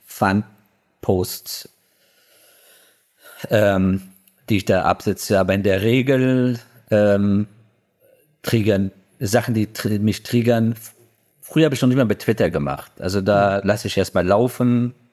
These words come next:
Speaker 1: und ich überlege mir, wenn überhaupt, was habe ich zu sagen? Also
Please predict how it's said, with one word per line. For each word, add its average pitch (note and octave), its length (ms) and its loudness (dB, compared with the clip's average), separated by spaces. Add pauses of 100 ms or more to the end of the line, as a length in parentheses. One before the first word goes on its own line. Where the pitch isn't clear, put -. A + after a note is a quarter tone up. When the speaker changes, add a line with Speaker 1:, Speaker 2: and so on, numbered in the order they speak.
(160)
Speaker 1:
und G2 200 0
ich F#2+ 120 -2
überlege G2+ 680 0 (420)
mir, G2 220 2
wenn A2+ 140 4
überhaupt, F#2 440 2
was F2+ 180 0
habe F2 140 0
ich - 80 -4
zu - 120 -10
sagen? - 360 -4 (100)
Also F2+ 420 -2